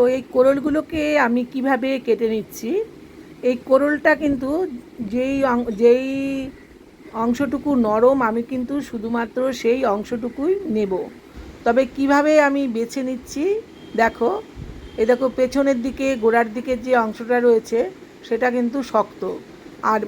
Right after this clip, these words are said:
মাথার দিকে যে অংশটা রয়েছে সেটাও কিন্তু শক্ত। আমি ওপর থেকে ছাড়িয়ে ফেলে ভেতর থেকে যে নরম অংশটুকু আছে সেটুকুই কিন্তু নেব, এবং সেটুকু নিয়ে আমি খুব ছোট ছোট টুকরো করে কেটে নেব।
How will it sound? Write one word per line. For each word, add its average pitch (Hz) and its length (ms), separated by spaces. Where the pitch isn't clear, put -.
মাথার 247 400
দিকে 294 180
যে 285 100
অংশটা 240 360
রয়েছে 247 340
সেটাও 247 360
কিন্তু 262 200
শক্ত। - 280
আমি 247 160
ওপর 254 200
থেকে 262 200
ছাড়িয়ে 240 460
ফেলে 240 240
ভেতর 220 280
থেকে 294 220
যে 277 60
নরম 233 240
অংশটুকু 240 440
আছে 220 200
সেটুকুই 262 480
কিন্তু 269 200
নেব, 196 140
এবং 226 140
সেটুকু 254 360
নিয়ে 247 220
আমি 226 180
খুব 277 180
ছোট 262 120
ছোট 262 120
টুকরো 240 300
করে 240 220
কেটে 226 240
নেব। 214 120